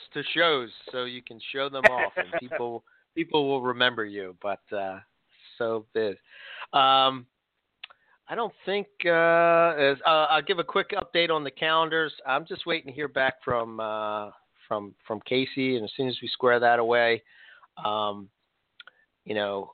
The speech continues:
Speaker 1: uh, he tells me it's a really quick kinda turnaround time.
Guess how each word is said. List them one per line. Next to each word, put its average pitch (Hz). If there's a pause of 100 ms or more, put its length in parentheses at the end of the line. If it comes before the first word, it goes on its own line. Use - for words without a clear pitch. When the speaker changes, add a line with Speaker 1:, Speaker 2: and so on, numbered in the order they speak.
Speaker 1:
uh, 92 (300)
he 113
tells 117
me 117
it's 104
a 107 (120)
really 120
quick -
kinda 120 (100)
turnaround 127
time. 127